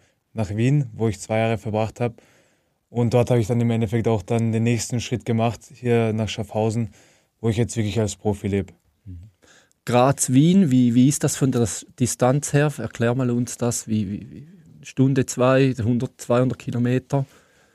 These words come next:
Speaker 1: Ja, so an die hundertsiebzig Kilometer circa und zwei Stunden fährst du circa an den Rand von Wien, aber Wien ist halt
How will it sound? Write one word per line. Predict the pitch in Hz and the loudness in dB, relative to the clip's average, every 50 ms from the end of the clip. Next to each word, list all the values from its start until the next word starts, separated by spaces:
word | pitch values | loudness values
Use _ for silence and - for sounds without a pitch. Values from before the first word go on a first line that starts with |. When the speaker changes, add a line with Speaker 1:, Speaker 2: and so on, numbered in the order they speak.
| _ | _
Speaker 1:
Ja, | - 110 107 113 120 120 | -2 2 4 6 6 6
so | 101 127 | 6 6
an | 123 123 123 | 4 6 6
die | 120 123 123 120 117 - - - _ _ _ _ _ _ _ _ - 107 101 | 6 6 4 4 2 -2 -8 -16 _ _ _ _ _ _ _ _ -20 -12 -4
hundertsiebzig | 110 120 123 120 113 - 135 113 - - 120 - | -2 0 0 0 0 0 -2 -4 -2 -4 -4 -2
Kilometer | - 120 117 113 117 123 - - 123 | 0 0 2 4 4 4 2 2 0
circa | 98 - 131 123 107 - 120 | 0 2 2 2 2 4 4
und | 117 117 113 110 104 - - - _ _ _ _ _ - | 4 4 2 0 -4 -6 -12 -18 _ _ _ _ _ -12
zwei | - - 117 123 117 | -2 2 2 2 2
Stunden | - - - 127 127 120 123 127 127 120 113 - - _ _ _ _ _ _ _ _ _ _ _ _ | 2 -2 -2 0 0 2 2 2 2 0 -2 -4 -8 _ _ _ _ _ _ _ _ _ _ _ _
fährst | _ - 131 131 - - | _ 4 4 6 6 4
du | 123 104 | 0 -2
circa | - - 151 151 147 - 147 139 135 131 127 - _ _ _ | 4 6 6 6 8 6 6 6 6 6 4 0 _ _ _
an | - 127 127 120 | -6 -4 -2 0
den | 120 113 | 0 2
Rand | 117 113 135 147 156 | 2 4 4 4 4
von | 151 - 151 139 117 | 2 0 0 2 4
Wien, | 127 151 160 156 147 | 4 4 4 4 2
aber | 120 123 117 113 117 117 113 104 - - _ _ _ _ _ _ _ | 2 2 4 4 4 4 2 0 -2 -10 _ _ _ _ _ _ _
Wien | - 123 127 | 0 2 2
ist | 131 123 - - | 2 2 2 4
halt | 123 123 117 98 - - - | 4 4 2 2 -2 -8 -14